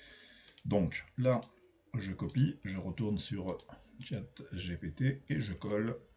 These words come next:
et je lance la requête. Donc, là, il va, euh, se lancer. Alors, certaines fois, voilà, bon, ça,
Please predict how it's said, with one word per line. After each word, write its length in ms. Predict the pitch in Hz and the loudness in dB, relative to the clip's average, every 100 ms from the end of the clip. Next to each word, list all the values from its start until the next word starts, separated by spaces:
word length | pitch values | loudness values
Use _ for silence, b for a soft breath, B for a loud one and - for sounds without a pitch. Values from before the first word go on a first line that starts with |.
| B B B B B | B B B B B
et 140 | 110 101 | 2 2
je 100 | 101 | 6
lance 280 | 127 139 123 | 8 8 6
la 80 | |
requête. 500 | 95 92 85 - - - - - - - - - - B B B B B B B B B B B B | 2 2 -2 -6 -8 -14 -6 -6 -6 -12 -20 -16 -16 B B B B B B B B B B B B
Donc, 480 | - 110 110 90 - B B B B B B B _ _ _ - | 4 8 8 6 -2 B B B B B B B _ _ _ -2
là, 200 | 117 107 | 2 4
il 140 | 92 | 2
va, 300 | 95 98 - - - | 2 2 0 -6 -4
euh, 480 | 95 85 85 82 80 | -2 0 -2 -2 -2
se 180 | - | -2
lancer. 320 | 92 87 - 143 | 0 0 4 6
Alors, 220 | 110 - | 4 4
certaines 420 | - 131 120 101 | 2 2 2 0
fois, 260 | - 110 - | 2 0 0
voilà, 220 | 95 85 | -4 -4
bon, 160 | 87 80 | -4 -4
ça, 160 | - | -6